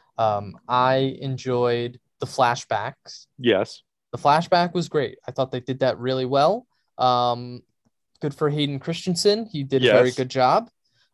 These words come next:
Speaker 1: Um, that, that was fun to go back to, um, the Clone Wars era and have that flashback and, and have them interacting again. That was nice.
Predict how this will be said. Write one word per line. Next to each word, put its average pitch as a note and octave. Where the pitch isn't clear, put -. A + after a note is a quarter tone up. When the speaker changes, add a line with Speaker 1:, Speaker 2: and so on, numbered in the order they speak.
Speaker 1:
Um, A#2+
that, C3
that C#3+
was C#3
fun D#3
to C#3
go C#3+
back B2+
to, A#2+
um, A#2
the A#2
Clone C3
Wars A#2+
era A2
and A2
have A#2+
that A#2
flashback A2+
and, G#2+
and G2+
have B2
them A2+
interacting G#2+
again. F#2+
That A#2
was A2
nice. -